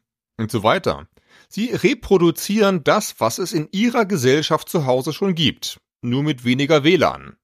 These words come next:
Vielleicht funktioniert das auch halbwegs, aber dann bringt uns dieses Gedankenexperiment ja nichts mehr für die Philosophie. Wir wollen ja wissen, wie ein Zustand ganz ohne Staat aussehen würde.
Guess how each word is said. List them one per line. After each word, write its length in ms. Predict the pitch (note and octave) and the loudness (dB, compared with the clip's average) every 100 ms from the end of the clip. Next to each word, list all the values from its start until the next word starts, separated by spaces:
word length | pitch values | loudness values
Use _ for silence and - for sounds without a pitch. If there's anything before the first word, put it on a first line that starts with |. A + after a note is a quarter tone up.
| _ _ _ _ _ _ _ _ _ _ _ _ - | _ _ _ _ _ _ _ _ _ _ _ _ -10
Vielleicht 440 | A#2 G#2 A#2+ - | -2 -2 -2 -4
funktioniert 460 | D#3+ D3+ D#3 A3 B3 | -6 -2 0 2 2
das 120 | - | 0
auch 220 | D3 - | -2 2
halbwegs, 580 | A#2 A#2 A#2+ C3+ - - _ _ _ _ _ _ _ | 0 2 2 0 -2 -14 _ _ _ _ _ _ _
aber 180 | C#3 C#3 | -2 0
dann 300 | D3 D#3 A#2+ | 0 -2 -4
bringt 400 | G#2 A#2+ G#3 - | 0 2 2 0
uns 200 | E3 D3+ | -2 -2
dieses 260 | D3+ D3 A#2+ | 0 -2 -2
Gedankenexperiment 1000 | C3+ C3 C#3 D3 - - C3+ B2 B2 | 0 0 0 -6 -6 0 2 2 2
ja 80 | B2 | 2
nichts 240 | C3 - - | 0 -2 -2
mehr 140 | B2+ | -2
für 100 | B2 | 0
die 100 | A#2+ | 0
Philosophie. 600 | A#2+ A2+ G2+ - F2+ - _ _ _ _ _ - - _ | 0 0 -2 -4 -8 -8 _ _ _ _ _ -20 -20 _
Wir 140 | C#3 B2+ | 0 2
wollen 180 | E3 | 4
ja 180 | D#3+ B2+ | 4 2
wissen, 240 | F#3 G#3+ D3+ | 0 -2 0
wie 120 | C#3 | 0
ein 200 | A2+ - | -2 -4
Zustand 540 | E3+ G#3 - C#3+ - | -6 -6 -2 -2 0
ganz 340 | - G3 - - | 0 0 -2 -2
ohne 360 | E3 A3 F#3 D3 | 0 2 2 2
Staat 420 | - A#2+ B2 - | 2 2 2 2
aussehen 420 | B2 - A#2 G#2 | 0 0 -2 -2
würde. 340 | G2+ F2 C#2 | -2 -4 -6